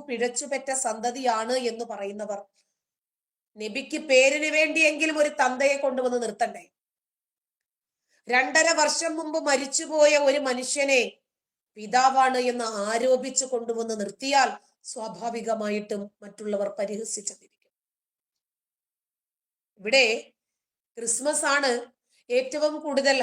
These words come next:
ഹലാൽ അങ്ങ് വിറ്റുവാരാമെന്ന് വിചാരിച്ചപ്പോൾ ചിക്കൻ സ്റ്റാളുകൾ നോൺ ഹലാലായിട്ട് ആളുകൾ തുറക്കാൻ തുടങ്ങി, ബീഫ് നോൺ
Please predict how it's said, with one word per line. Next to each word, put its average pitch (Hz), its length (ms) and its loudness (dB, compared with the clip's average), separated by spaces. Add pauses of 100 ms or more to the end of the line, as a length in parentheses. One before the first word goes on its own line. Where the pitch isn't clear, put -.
ഹലാൽ 269 520 6
അങ്ങ് 277 260 -2
വിറ്റുവാരാമെന്ന് 254 1000 2
വിചാരിച്ചപ്പോൾ 220 640 -2 (1400)
ചിക്കൻ 233 320 -6
സ്റ്റാളുകൾ 214 460 -2 (240)
നോൺ 226 160 -4 (100)
ഹലാലായിട്ട് 202 600 -2
ആളുകൾ 196 260 -8 (120)
തുറക്കാൻ - 400 -14
തുടങ്ങി, - 200 -20 (2500)
ബീഫ് 240 360 -6 (260)
നോൺ 294 160 2